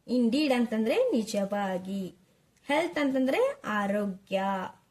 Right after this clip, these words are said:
ಲೂಸ್ ಅಂತಂದ್ರೆ ಕಳೆದುಕೋ. ಸೋಲ್ ಅಂತಂದ್ರೆ ಆತ್ಮ. ಲಾಸ್ ಅಂತಂದ್ರೆ ನಾಶ ಅಥವಾ ಸೋಲು. ಲವ್ ಅಂತಂದ್ರೆ ಪ್ರೀತಿ. ಟಾಯ್ಲ್ ಅಂತಂದ್ರೆ ದು-, ದುಡಿ ಮತ್ತು ಶ್ರಮ ಪಡುವಂತ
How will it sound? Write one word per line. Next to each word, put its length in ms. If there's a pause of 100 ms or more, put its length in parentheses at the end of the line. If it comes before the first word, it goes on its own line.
(480)
ಲೂಸ್ 380
ಅಂತಂದ್ರೆ 600
ಕಳೆದುಕೋ. 840 (500)
ಸೋಲ್ 300
ಅಂತಂದ್ರೆ 680
ಆತ್ಮ. 520 (680)
ಲಾಸ್ 600
ಅಂತಂದ್ರೆ 360
ನಾಶ 520
ಅಥವಾ 460 (300)
ಸೋಲು. 960 (840)
ಲವ್ 300
ಅಂತಂದ್ರೆ 500
ಪ್ರೀತಿ. 760 (180)
ಟಾಯ್ಲ್ 320
ಅಂತಂದ್ರೆ 500
ದು-, 500
ದುಡಿ 300
ಮತ್ತು 480
ಶ್ರಮ 240
ಪಡುವಂತ 500